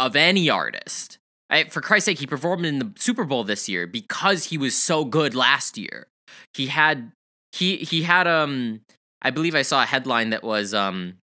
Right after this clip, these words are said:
his song, uh, Blinding Lights ha-, was on the Billboard Top one hundred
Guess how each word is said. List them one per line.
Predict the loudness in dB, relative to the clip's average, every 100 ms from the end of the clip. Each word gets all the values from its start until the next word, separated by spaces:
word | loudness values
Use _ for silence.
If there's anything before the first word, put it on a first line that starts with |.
| _ _ -18 -14
his | -4 -2 0
song, | 2 2 2 0 -4 -6
uh, | -4 -4
Blinding | -2 2 2 2 0
Lights | 2 2 0 -6 -10 -20 -20 _ -8
ha-, | 0 2 2 0
was | -2 0 2
on | 0 2
the | 2 0
Billboard | 0 -2 0 -2 0
Top | 0 2
one | 0 -2
hundred | -2 0 0 0 -2